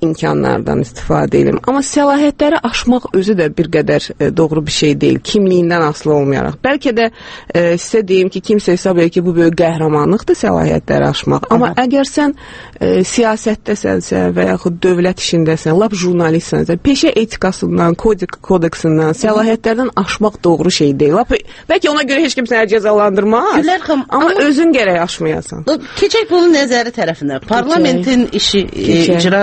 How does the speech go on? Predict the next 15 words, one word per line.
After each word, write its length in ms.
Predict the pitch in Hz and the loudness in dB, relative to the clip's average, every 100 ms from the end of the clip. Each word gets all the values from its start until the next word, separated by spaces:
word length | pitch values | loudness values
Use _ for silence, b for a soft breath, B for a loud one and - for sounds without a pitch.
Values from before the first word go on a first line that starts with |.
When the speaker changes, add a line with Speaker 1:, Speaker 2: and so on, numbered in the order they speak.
| 202 | -2
Speaker 2:
strukturlarına 720 | - 160 - 156 156 147 156 | -4 -6 -4 -2 0 2 2
nəzarət 500 | 156 147 147 151 156 | 2 2 2 0 0
deyilmi 260 | 190 269 220 | 0 4 4
həm 140 | - | 2
də? 220 | 196 180 165 | 2 2 0
Speaker 1:
Xeyr, 40 | |
xeyr. 380 | - 180 170 175 | -4 -4 -2 -2
Bizdə 300 | 185 185 202 | -2 -2 0
belə 240 | 180 175 175 | 2 0 0
bir 80 | 180 | -4
şey 280 | - 175 | -2 -2
yoxdur. 360 | 165 160 - 156 | -2 -4 -6 -4
Speaker 2:
Var. 260 | 143 123 - - - | -2 -4 -8 -14 -4
Speaker 1:
Xeyr, 280 | 196 180 165 | 2 2 2
xanım. 360 | - 165 160 | 0 0 0